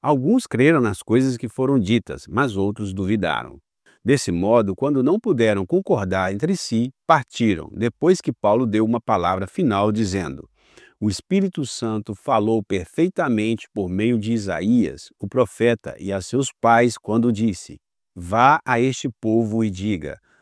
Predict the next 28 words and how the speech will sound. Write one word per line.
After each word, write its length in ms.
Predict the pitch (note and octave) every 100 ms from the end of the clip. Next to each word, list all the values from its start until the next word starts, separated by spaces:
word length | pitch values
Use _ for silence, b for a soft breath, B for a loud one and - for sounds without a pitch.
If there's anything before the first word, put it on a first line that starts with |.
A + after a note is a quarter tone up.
| _
vocês 520 | - C3+ - D3 D#3 D3
ouvirão 500 | D3 C#3+ A#2+ C3 C3
com 160 | C3+
seus 320 | A#2 C3 A#2+
ouvidos, 580 | A#2 F#2 A2 B2 F#2 D#2+
mas 300 | E2+ A2+ A2
de 80 | G#2
modo 420 | B2 A2 D3+ E3+
algum 400 | D#3 G#2+ F#2+ C3+
entenderão, 680 | C3+ - B2+ B2+ G#2 F#2 E2 _ _ _
e 80 | G2+
vocês 460 | A#2 B2 - D3 B2+
verão 440 | D3 C3 A#2 A#2+
com 160 | A2+ A2+
seus 320 | - D#3 A#2+
olhos, 440 | A#2 G#2 G2 G2
mas 320 | G2+ G#2+ G#2+ G2
de 80 |
maneira 400 | A#2+ B2+ G2+ G#2
alguma 480 | A2 F#2 E2+ F#2 F2 -
perceberão.' 800 | G#2 - - F2 E2+ C#2+ A1+ C#2+ _ _ _ A2+
Porque 220 | - C#3+
o 80 | C3
coração 640 | D3 C3 A2 - C3+ C3+
deste 260 | A2 -
povo 420 | F2 A2+ A2+ G2 F#2+
se 160 | -
engordou, 680 | A#2+ A#2 B2 A2 G2 F#2+ E2